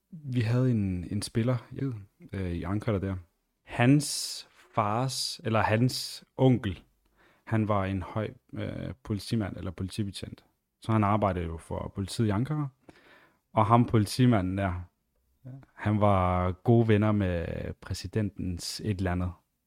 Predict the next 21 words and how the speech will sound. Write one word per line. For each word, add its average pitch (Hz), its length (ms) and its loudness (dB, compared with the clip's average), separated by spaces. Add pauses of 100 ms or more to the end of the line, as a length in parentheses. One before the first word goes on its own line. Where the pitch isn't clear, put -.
(760)
fra 104 60 2
klubben. 95 360 0 (520)
Så - 140 0
når 110 140 8
du 117 100 6
så 127 160 4
ser 117 280 4
den 107 240 2
dreng 95 360 -2
spille, 120 540 4 (600)
og 104 100 2
han 101 120 6
spiller 101 260 2
på - 140 0
min 139 240 10
plads, - 420 -2 (380)
så - 140 2
er 110 40 4
det 107 120 4
sådan 101 160 8
lidt, - 360 0